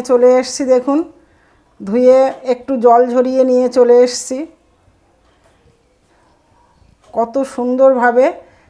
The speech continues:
কাটাটা হয়েছে দেখুন, গ্রেটারের সাহায্যে করলে এটাই সুবিধা, সব একই সাইজের হয়। আর এধারে আমি উনুনে কড়াই বসিয়ে দিয়েছি, কড়াই গরম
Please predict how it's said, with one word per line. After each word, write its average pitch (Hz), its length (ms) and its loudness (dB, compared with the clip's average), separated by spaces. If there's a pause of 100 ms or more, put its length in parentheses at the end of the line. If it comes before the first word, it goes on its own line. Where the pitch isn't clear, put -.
(160)
কাটাটা 233 400 0 (100)
হয়েছে 233 320 -4 (100)
দেখুন, 240 220 -4 (580)
গ্রেটারের 247 580 -4
সাহায্যে 254 340 -2 (100)
করলে 247 220 2 (100)
এটাই 247 220 -2 (140)
সুবিধা, 247 380 -2 (680)
সব 240 160 2 (160)
একই 262 220 -8 (120)
সাইজের 240 500 -4
হয়। 240 180 -2 (760)
আর 202 120 2 (220)
এধারে 277 280 2 (120)
আমি 277 140 -2 (120)
উনুনে 269 360 -4 (460)
কড়াই 262 260 2 (100)
বসিয়ে 262 400 -4
দিয়েছি, 262 400 -2 (920)
কড়াই 254 260 2 (120)
গরম 240 240 0